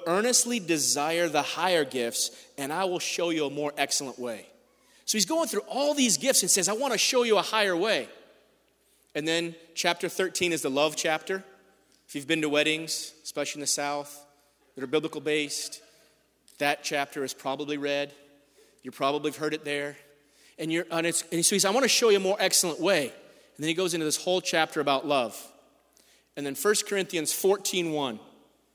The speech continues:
says this, "Pursue love, yet desire earnestly the spiritual gifts, but especially that you may prophesy."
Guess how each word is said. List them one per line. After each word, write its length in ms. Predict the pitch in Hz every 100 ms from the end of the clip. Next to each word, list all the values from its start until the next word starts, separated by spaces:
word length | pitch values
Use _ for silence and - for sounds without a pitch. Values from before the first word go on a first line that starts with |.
| _ _ _ _ _
says 320 | - 165 143
this, 380 | 139 120 - - - - -
"Pursue 560 | - 175 - - 233 240
love, 540 | 208 156 123 110 - - _ _ _ _ _ _ _ _
yet 280 | 147 180 165
desire 480 | 151 135 165 175 170
earnestly 400 | 156 160 151 165
the 100 | 139
spiritual 460 | - - 143 - 123
gifts, 460 | 117 101 - - - - _ -
but 140 | 156
especially 840 | 147 - - - 214 220 - 143 131
that 200 | 135 -
you 100 | 143
may 160 | 139
prophesy." 540 | 131 151 160 143 -